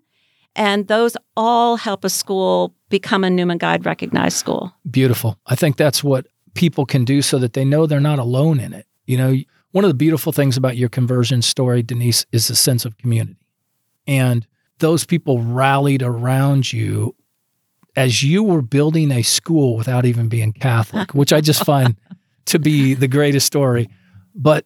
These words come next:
Speaker 2: the idea was they rallied around you and they saw the beauty of that. And in the meantime, you then came in to the fullness of the
Speaker 1: Yeah.
Speaker 2: faith as well. I think that's, I think that's a testimony that I think all of our Catholic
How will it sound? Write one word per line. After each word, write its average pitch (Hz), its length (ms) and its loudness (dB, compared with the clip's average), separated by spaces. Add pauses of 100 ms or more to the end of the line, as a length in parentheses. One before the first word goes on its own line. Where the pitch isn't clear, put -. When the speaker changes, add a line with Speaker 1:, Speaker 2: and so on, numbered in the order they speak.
(120)
Speaker 2:
the 147 140 0
idea 151 340 2
was 139 220 2
they 143 100 2
rallied 139 380 2
around 135 380 2
you 131 100 0
and 117 140 -2
they 117 80 2
saw 143 340 0
the 131 100 0
beauty 139 420 2
of 110 160 -2
that. 110 300 -4
And 127 140 0
in 127 140 2
the 120 80 2
meantime, 123 920 0 (140)
you 143 460 2
then 123 240 0
came 117 280 0
in 113 260 0 (500)
to - 100 0
the 107 80 -2
fullness 113 400 0
of 117 60 -2
the 101 60 0
Speaker 1:
Yeah. 98 120 -4 (160)
Speaker 2:
faith - 80 -4
as 117 160 -4
well. 127 460 0
I 113 100 0
think 143 200 0
that's, 139 300 0 (140)
I 139 100 2
think 147 200 0
that's 135 220 0
a 120 60 0
testimony 139 680 0
that 117 160 -4
I 113 80 -2
think 131 280 0
all 147 260 2
of 117 100 -2
our 107 140 -6
Catholic 113 580 -2